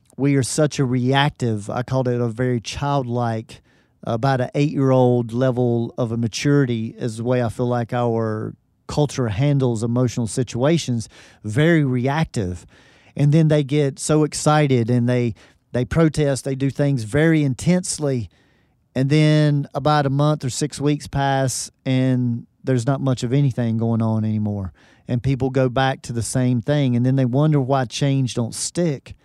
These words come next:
Where if you go back to anybody that's recognized, whether that's the Martin Luther Kings or whoever, even Muhammad Ali's, or people that look to create change, the,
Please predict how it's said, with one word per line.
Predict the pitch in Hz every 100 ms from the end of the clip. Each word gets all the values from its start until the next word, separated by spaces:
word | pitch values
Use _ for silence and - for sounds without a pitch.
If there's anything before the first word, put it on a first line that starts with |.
| _ _ _ _ _ -
Where | 147
if | 143
you | 160
go | 180 165
back | 165 160
to | 143 147
anybody | 160 151 156 143
that's | 123 117
recognized, | 135 151 147 147 139 131 127 120 -
whether | - 135 131
that's | 135 139 139 - - _ _ _ _ _ _ - -
the | 131
Martin | 135 151 156
Luther | 151 135 135
Kings | - 156 156 147 147 123
or | 127 120 107 - _ _ -
whoever, | 156 160 143
even | 147 143 143
Muhammad | 120 143 147 143
Ali's, | 143 135 147 147 147 135 131
or | 120 110 - - -
people | 160 151
that | 143 131
look | - 139 165 -
to | - 143
create | 113 - 139 147 156 151
change, | - 156 151 156 147 139
the, | 117 127 123